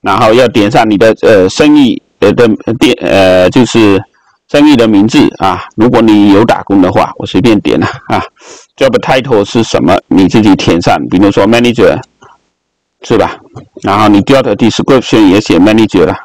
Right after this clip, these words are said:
然后 counter 的话就写 counter，chef 就写chef，C H E F，你自己看看吧哈。然后主要的是做什么？你的主要的 chef 就，就点那个 chef，chef 就点 cooking 是吧？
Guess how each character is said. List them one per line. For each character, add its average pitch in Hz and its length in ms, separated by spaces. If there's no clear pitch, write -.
然 95 140
后 101 80
counter 135 480
的 90 100
话 92 220
就 101 160
写 98 160
counter，chef 101 840
就 95 140
写 62 220
chef，C - 1500
H - 180
E 101 200
F， - 300
你 98 120
自 127 120
己 110 100
看 107 220
看 95 160
吧 78 120
哈。 - 260
然 101 120
后 110 240
主 131 140
要 156 160
的 110 220
是 127 200
做 131 200
什 - 140
么？ 85 140
你 107 180
的 117 160
主 110 160
要 131 140
的 113 100
chef 113 340
就， 117 200
就 117 140
点 85 240
那 95 120
个 90 280
chef，chef - 1400
就 131 160
点 92 180
cooking 87 580
是 123 100
吧？ 104 100